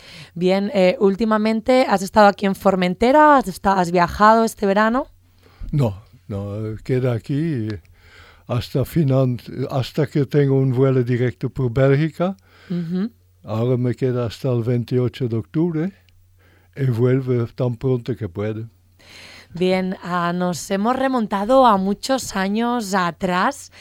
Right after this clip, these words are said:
Speaker 1: que es cuando se dio tu llegada a Formentera. ¿Cómo recuerdas tu llegada a Formentera?
Speaker 2: Ah, Formentera sin luz,
Speaker 1: <laughs>
Speaker 2: sin nada. En la tienda, tomates,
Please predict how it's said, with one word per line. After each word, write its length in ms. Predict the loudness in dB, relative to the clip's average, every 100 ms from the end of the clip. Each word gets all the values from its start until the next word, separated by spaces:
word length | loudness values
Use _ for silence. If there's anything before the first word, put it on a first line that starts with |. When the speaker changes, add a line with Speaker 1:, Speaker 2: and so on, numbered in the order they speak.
| -20 -20 -12
Speaker 1:
que 220 | -4 -2
es 140 | -4 -4
cuando 540 | -4 -2 2 2 2
se 260 | -2 -4 -2
dio 220 | 0 -2
tu 160 | -2
llegada 560 | 0 0 0 0 0 0
a 100 | -4
Formentera. 760 | -2 -4 -4 -4 -2 2 2 2 -12 -12
¿Cómo 280 | 0 2 4
recuerdas 760 | 4 2 2 2 4 4 2 -4
tu 180 | -10 -4
llegada 540 | -2 2 2 4 2
a 40 |
Formentera? 800 | 0 -2 -2 -4 -2 0 0 -2 _ -14
Speaker 2:
Ah, 100 | -14
Formentera 720 | -8 -6 -4 -4 -4 -4 -4
sin 280 | -6 -4 -2
luz, 380 | 0 -2 -6 -18 _ _ _ _
Speaker 1:
<laughs> 300 | -2 -2 -6
Speaker 2:
sin 340 | -8 -4 -2 -2
nada. 380 | -4 -4 -8 -14 _ -20 -20 -20 -2
En 160 | 2 2
la 100 | 0
tienda, 640 | 2 2 2 0 -2 -6 -16 _ _ _ _ _ _ _ -2
tomates, 760 | 0 2 0 -2 -4 -4 -16